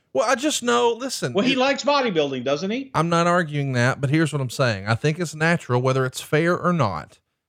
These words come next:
Speaker 1: that when guys get delivered bad news, they look to the owner and they see what he's doing. I mean, there's the famous story of everybody seeing Jerry Jarrett's house for the first time, which you've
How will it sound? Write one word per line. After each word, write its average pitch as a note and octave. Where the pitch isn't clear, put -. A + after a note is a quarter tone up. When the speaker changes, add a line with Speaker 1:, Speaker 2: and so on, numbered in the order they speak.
Speaker 1:
that A2+
when A#2+
guys B2+
get C3
delivered B2
bad C3
news, B2
they A#2
look B2+
to C#3
the A#2+
owner B2+
and C#3+
they A2+
see C3+
what A#2
he's C3
doing. G2+
I B2
mean, A#2+
there's A#2
the A#2+
famous A#2+
story B2
of A2+
everybody A#2
seeing B2
Jerry A#2
Jarrett's A#2
house A#2+
for A#2+
the A#2
first A#2
time, A#2
which B2+
you've A2+